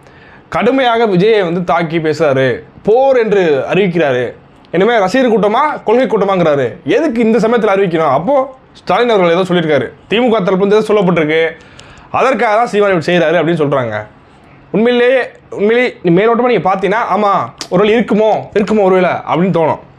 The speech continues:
ஆனா, அஹ், இந்த நியூஸ் கார்டை பார்த்துட்டு, அஹ், நீங்களா ஒரு தவறா புரிஞ்சுக்கிட்டு இருந்தீங்கன்னா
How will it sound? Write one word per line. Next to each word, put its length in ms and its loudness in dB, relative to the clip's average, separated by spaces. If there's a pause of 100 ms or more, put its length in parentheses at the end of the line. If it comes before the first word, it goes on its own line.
(320)
ஆனா, 440 -2 (640)
அஹ், 420 -2
இந்த 160 0
நியூஸ் 320 0
கார்டை 200 0
பார்த்துட்டு, 560 0 (280)
அஹ், 200 -2
நீங்களா 340 2
ஒரு 100 0
தவறா 280 0
புரிஞ்சுக்கிட்டு 320 0
இருந்தீங்கன்னா 280 0